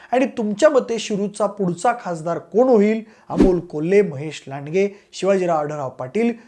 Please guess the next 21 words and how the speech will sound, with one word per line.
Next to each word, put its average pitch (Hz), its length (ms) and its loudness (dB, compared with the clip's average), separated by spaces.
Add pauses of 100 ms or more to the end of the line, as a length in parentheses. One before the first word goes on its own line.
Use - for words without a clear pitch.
(100)
की 285 60 2
मग 294 120 6
विलास 214 440 4
लांडे? 226 360 4
तुमची 262 500 -4
मतं 247 200 4
आम्हाला 220 220 4
कमेंट 196 360 0
करून 196 240 -2
नक्की 156 320 -6
सांगा. 208 360 0 (300)
जर 170 100 -2
हा 185 60 -2
व्हिडिओ 170 200 -2
आवडला 175 260 2
असेल 220 340 2
तर 175 60 -4
लाईक 156 220 -6
आणि 151 120 -12
शेअर 208 240 -2
करा. 233 280 4